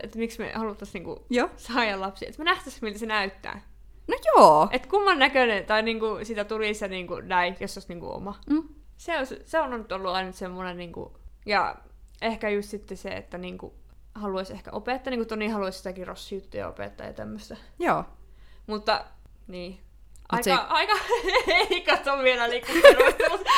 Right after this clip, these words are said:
Speaker 2: <laughs> Mutta kuitenkin, että jotakin niinku tommosia
Speaker 1: Niin,
Speaker 2: juttuja.
Speaker 1: niin.
Speaker 2: Joo.
Speaker 1: Mut sitten me ollaan vaan todettu siihen, että me voidaan meidän ystäviä lapsia sitten hoitaa ja
Speaker 2: Mm.
Speaker 1: olla heille sitten hyviä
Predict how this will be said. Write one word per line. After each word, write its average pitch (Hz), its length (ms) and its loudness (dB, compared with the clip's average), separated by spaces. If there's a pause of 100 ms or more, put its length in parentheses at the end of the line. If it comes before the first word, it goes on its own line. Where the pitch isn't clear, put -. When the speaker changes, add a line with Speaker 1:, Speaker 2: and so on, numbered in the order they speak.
(140)
Speaker 2:
<laughs> 427 200 0
Mutta 427 240 2
kuitenkin, 381 380 6
että 381 120 -2 (120)
jotakin 175 680 4
niinku 151 260 -6
tommosia 151 600 -2
Speaker 1:
Niin, 254 200 0 (300)
Speaker 2:
juttuja. 208 220 -4 (240)
Speaker 1:
niin. 208 560 -8
Speaker 2:
Joo. 208 240 -6 (280)
Speaker 1:
Mut 247 140 0
sitten 247 240 -8
me 233 60 0
ollaan 269 160 2
vaan 254 120 0
todettu 220 340 -8
siihen, 202 200 -8
että 202 120 -10
me 202 100 -8
voidaan 220 280 -4
meidän 233 300 -6
ystäviä 190 460 -12
lapsia 180 380 -12
sitten - 220 -18
hoitaa 185 460 -16
ja - 100 -8
Speaker 2:
Mm. 180 320 -2
Speaker 1:
olla 196 160 -4
heille 202 400 -2
sitten - 360 -16
hyviä 196 320 -6